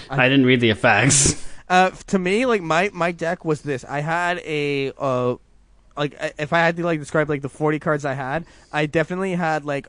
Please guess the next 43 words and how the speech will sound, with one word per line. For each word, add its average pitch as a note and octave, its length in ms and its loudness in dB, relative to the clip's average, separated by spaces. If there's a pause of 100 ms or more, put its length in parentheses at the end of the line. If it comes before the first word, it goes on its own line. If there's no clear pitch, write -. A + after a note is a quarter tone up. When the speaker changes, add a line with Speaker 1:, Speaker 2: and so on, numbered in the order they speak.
Speaker 1:
all E3 160 2
my G#3 140 2
monsters, F#3 560 0
minimum F3 480 -2
attack, E3 560 -4
if C#3 140 -4
they D3 80 -2
were D3 100 2
four D#3 240 -2
star, D#3 320 0
they D3 140 -6
had D3 240 -6
to - 80 -8
have C#3+ 260 -4 (320)
eighteen D3 300 -4
hundred C3+ 260 0
attack C3 280 -6
points. G#2+ 260 -10
Like, B2+ 100 -6 (100)
you C#3+ 160 -6
could E3+ 140 2
not E3 160 6
have D3 220 -2
seventeen D3+ 360 -2
fifty, C#3+ 400 -2
like, C3+ 220 -2
eighteen C#3 300 -6
hundred C3 480 -2 (140)
<laughs> - 160 -20
minimum. D3 640 0 (220)
And D3 140 -6
then F#3 160 2
I F3 60 4
had, F3+ 220 4
like, D3+ 220 -4
two, F3+ 500 -2
uh, C3+ 320 -2
or C3+ 160 -2
three, D3 380 -4 (180)
uh, B2 220 -4
two D3+ 140 -2
thousand D3+ 240 0
defense, C#3 440 -6